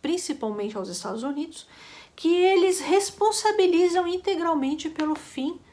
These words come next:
da União Soviética, que para o Putin foi a maior catástrofe do século vinte. O fato da Ucrânia ter declarado independência, é, ter tido a Revolução Laranja, não sei se vocês se lembram, a Revolução Laranja ocorreu em dois mil e quatro, quando a população ucraniana saiu às ruas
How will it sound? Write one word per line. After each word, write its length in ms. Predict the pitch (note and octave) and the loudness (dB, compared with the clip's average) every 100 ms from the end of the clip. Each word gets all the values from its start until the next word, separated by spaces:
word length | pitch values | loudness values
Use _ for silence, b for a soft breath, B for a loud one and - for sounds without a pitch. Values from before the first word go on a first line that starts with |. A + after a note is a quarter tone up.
| b | b
da 180 | A3 A#3+ | 0 2
União 180 | B3+ C4 | 2 -2
Soviética, 720 | C4 C#4+ D4+ C#4+ G3 - F#3+ | -6 -6 -2 -2 -2 -6 -10
que 140 | G#3 | -10
para 180 | A3+ B3 | -6 -6
o 60 | D4 | -6
Putin 360 | - E4 E4 | -6 -8 -8
foi 160 | D#4+ D4+ | -8 -6
a 40 | |
maior 180 | C#4+ C#4 | -4 -6
catástrofe 640 | C#4+ D4 B3+ B3 C4 B3 A#3+ | -6 -6 -6 -6 -10 -12 -12
do 80 | |
século 420 | - - A#3+ A#3+ B3 | -10 -8 -8 -8 -8
vinte. 560 | A3+ B3 G#3 - E3+ - B B B B B B B | -2 -2 -2 -6 -14 -18 B B B B B B B
O 80 | G4+ | 2
fato 360 | G4 A4+ A#4 B4+ | 6 6 8 6
da 140 | A4+ | 6
Ucrânia 500 | G#4+ D#4 E4 E4+ E4+ E4 | 4 0 0 0 -2 -4
ter 160 | D4+ D4 | -2 0
declarado 540 | C#4+ - A#3+ A#3 B3 | -2 -2 0 2 2
independência, 1080 | C#4 C#4+ D4 D4+ B3+ B3 B3 A#3+ - B3+ A#3+ B B B - | -2 -4 -4 -4 -2 -2 -2 -4 -4 -4 -4 B B B -2
é, 240 | G3+ G#3 | 0 0
ter 200 | G3+ C4+ | 2 0
tido 260 | C4+ C#4 A#3+ | 0 -2 0
a 20 | |
Revolução 580 | A#3 A3 A3 A3 - A3+ | 0 -2 -2 -2 -2 -2
Laranja, 480 | A#3+ A#3 B3 A#3+ G3+ | 0 0 0 -2 -4
não 80 | |
sei 140 | G3 A3+ | -4 -6
se 100 | A3 | -6
vocês 200 | G#3+ G#3 | -6 -6
se 140 | - | -6
lembram, 380 | F#3 B3 B3+ G#3 | -6 -4 -4 -4
a 40 | |
Revolução 440 | A3 A#3 B3 B3 B3 | -2 -2 -4 -6 -8
Laranja 360 | B3 B3 B3+ | -6 -6 -4
ocorreu 380 | B3+ B3+ A3+ A3 | -6 -4 -4 -4
em 60 | A3+ | -4
dois 180 | G#3+ G#3+ | -4 -4
mil 160 | G#3+ | -6
e 20 | |
quatro, 480 | G#3+ F3 G#3+ G#3+ D4 - _ _ _ _ _ - | -8 -8 -8 -10 -16 -18 _ _ _ _ _ -6
quando 180 | C4 A#3 | -2 0
a 60 | |
população 520 | A3+ A3 B3 A#3 B3 | -2 -2 0 -2 -4
ucraniana 460 | A#3+ B3 A#3+ A3+ A#3 | -4 -4 -2 -4 -6
saiu 300 | A3+ A3 A#3 | -6 -6 -4
às 160 | A#3 - | -6 -6
ruas 440 | G#3 A#3 C#4 - | -6 -4 -4 -6